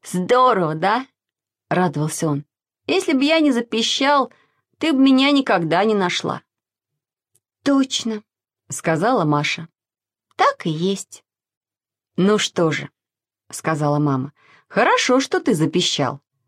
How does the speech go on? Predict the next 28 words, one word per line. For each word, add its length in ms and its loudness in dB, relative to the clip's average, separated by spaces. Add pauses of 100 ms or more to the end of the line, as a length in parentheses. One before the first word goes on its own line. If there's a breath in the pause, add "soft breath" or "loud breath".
(160)
а 140 -2
то 200 0
бы 140 2
я 180 4
сдала 360 4
тебя 280 2
в 80 -6
прачечную 720 0
вместе 360 0
с 60 -4
бельём 440 2
из 100 -4
корзинки». 680 -2 (960)
«И 80 -6
что 200 -2
потом?» — 580 2 (720)
испугался 600 -2
Саша. 460 -4 (680)
«Тогда 420 2
бы 100 2
тебя 280 2
всю 220 0
неделю 480 4
не 200 4
было 240 4
дома», — 460 2 (640)
сказала 500 0
мама. 380 0